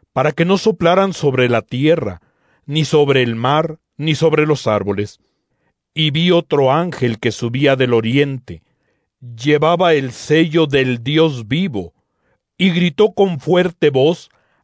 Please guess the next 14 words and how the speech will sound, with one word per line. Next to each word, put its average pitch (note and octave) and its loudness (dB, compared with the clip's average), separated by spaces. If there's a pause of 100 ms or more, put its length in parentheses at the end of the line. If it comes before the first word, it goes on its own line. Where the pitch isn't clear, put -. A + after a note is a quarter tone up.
(120)
a D3 0
los D#3+ 0
cuatro F#3+ 2
ángeles F3+ 0
encargados C#3 0
de B2 2
hacer C#3+ 0
daño C#3+ 0
a C3+ 2
la A#2 0
tierra D3+ 0
y D#3 0
al D3 0
mar. F#2+ -8